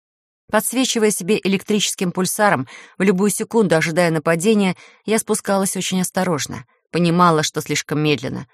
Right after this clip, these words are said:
но не могла заставить себя продвигаться быстрее. Страх.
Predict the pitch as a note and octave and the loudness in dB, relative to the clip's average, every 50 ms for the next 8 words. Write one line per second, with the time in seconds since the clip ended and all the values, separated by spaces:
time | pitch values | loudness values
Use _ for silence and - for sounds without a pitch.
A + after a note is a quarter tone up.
0 | _ - F#3+ G3 G3 F#3 F#3 F#3 F#3 F3 G3 G3 F3+ D3 D3+ D#3 - - F3+ D#3+ | _ 0 2 2 4 4 4 4 2 2 2 0 0 0 -2 -4 -2 -2 0 0
1 | D3+ - - D3+ D3+ D3 - D3 C#3 C#3+ E3 E3 D#3+ D#3+ - - - C#3 C3+ F3+ | 0 -2 -2 -2 -4 -2 -2 -4 -6 -6 -4 -4 -2 -4 -2 -4 -4 -4 -4 -4
2 | - - - D3 C#3 B2 - - _ _ _ _ _ _ - - - - - A3 | -4 -4 -4 -4 -4 -4 -8 -14 _ _ _ _ _ _ -12 -12 -8 -4 -4 -2
3 | G#3+ F#3 C#3+ - - - - | -2 -4 -6 -8 -12 -18 -20